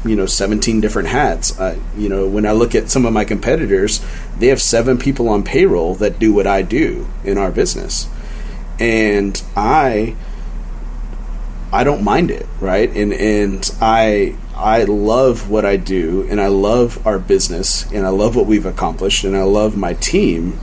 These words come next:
And so I give, give, give, right? But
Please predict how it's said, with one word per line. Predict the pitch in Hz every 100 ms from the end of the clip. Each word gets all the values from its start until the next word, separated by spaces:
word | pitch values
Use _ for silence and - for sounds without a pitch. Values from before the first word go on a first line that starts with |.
| -
And | 98 92
so | 104 98 95 -
I | 107
give, | 101 - 123 117
give, | 110 110 90
give, | 110 113 98 98 - - - - -
right? | 101 95 98
But | - 101 95